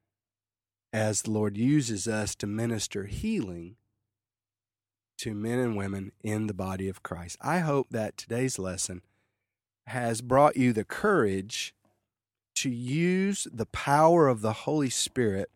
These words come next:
to bring healing to people's lives. Don't be afraid to offer to pray for people on the spot.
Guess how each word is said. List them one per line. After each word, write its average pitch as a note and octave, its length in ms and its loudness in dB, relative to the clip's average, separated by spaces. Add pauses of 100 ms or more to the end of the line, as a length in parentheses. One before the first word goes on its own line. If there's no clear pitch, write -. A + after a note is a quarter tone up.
(1600)
to C#3+ 60 2
bring A#2+ 300 4
healing G#2+ 640 0
to A#2+ 140 -12
people's G#2+ 400 -6
lives. G2+ 380 -6
Don't D#3 320 2
be D3+ 160 6
afraid G#2+ 800 -2 (400)
to - 240 -4
offer C3+ 580 4
to - 80 -6
pray B2 320 0
for A#2+ 160 -2
people A2 480 -4 (460)
on A2 240 0
the G#2 100 -2
spot. F2+ 600 -4